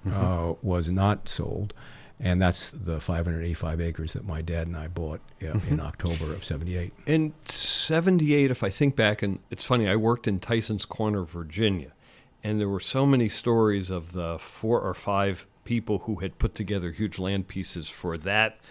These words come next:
Speaker 1: suburban development community. But seventy-eight was probably right before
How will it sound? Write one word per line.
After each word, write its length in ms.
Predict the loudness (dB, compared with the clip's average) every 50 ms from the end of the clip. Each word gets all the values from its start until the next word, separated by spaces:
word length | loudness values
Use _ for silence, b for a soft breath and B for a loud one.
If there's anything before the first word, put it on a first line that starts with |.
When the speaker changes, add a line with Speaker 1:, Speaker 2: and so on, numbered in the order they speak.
| b b
Speaker 1:
suburban 380 | -10 -4 0 0 0 2 0 0
development 420 | 0 0 0 0 0 0 -2 -4
community. 500 | -2 0 2 2 2 2 0 -2 -2 -4 B B B B B B B -6
But 120 | -4 2
seventy-eight 400 | 4 4 6 6 6 4 4 2
was 120 | 0 -4
probably 720 | -4 -2 0 2 2 4 4 2 2 4 4 4 4 4
right 580 | 4 2 0 0 2 4 4 6 6 4 2 0
before 720 | 0 0 0 0 2 2 4 4 6 6 6 4 4 2 -2